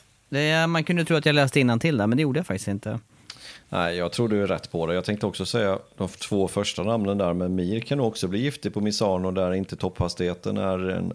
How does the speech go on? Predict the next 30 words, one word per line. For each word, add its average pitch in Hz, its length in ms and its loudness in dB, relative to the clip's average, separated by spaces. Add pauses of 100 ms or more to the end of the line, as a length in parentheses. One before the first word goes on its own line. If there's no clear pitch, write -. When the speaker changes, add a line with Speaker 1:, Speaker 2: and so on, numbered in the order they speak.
Speaker 2:
avgörande 95 680 2
faktor. 90 500 -2 (1300)
Eh, 95 540 2 (120)
jag 117 160 0
säger 131 200 4
också, 120 380 4 (440)
nej, 120 160 -2
men 143 100 6
jag 143 80 8
vänder 117 220 6
på 107 140 4
det 98 60 6
då. 101 140 4
Jag 127 120 4
tror, 104 240 4 (100)
jag 139 200 2
tror 110 280 2 (400)
Pecco 113 500 -2
Bagnaia 98 500 0
tar 87 200 -2
det 87 60 0
igen 87 300 -2
då, 82 140 -6
före 92 260 0
Quartararo. 85 520 -2
Jag 98 100 -2
vänder 87 200 -2
på 87 140 -6
det 82 40 -4
istället. 73 420 -8